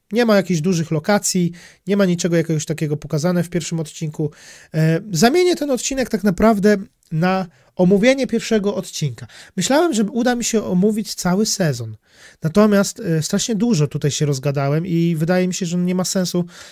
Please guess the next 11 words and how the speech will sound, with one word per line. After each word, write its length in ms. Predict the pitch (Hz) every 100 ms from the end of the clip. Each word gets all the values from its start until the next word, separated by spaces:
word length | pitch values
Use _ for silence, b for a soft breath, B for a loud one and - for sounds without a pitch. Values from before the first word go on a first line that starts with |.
| B
żeby 240 | 147 170 175
to 100 | 180
trwało 420 | - 185 175 185
ileś 320 | 190 180 - _
x, 300 | 180 - - _ _ _ _ _
wiecie, 480 | 156 170 170 127 123 -
godzin, 440 | 143 214 147 131
prawda? 440 | 113 135 127 156 196 B B B
Więc 160 | 180 -
podzielę 380 | 196 190 160
to. 100 | -